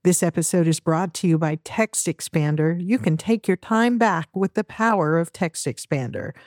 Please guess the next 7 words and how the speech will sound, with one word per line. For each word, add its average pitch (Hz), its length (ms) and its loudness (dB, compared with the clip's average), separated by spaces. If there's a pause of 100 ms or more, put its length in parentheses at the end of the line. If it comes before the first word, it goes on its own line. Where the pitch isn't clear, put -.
(300)
Repetitive 202 640 2
typing, 190 680 -2
little 196 240 2
mistakes, 185 840 0
searching 247 460 0
for 170 180 -2
answers, 175 580 0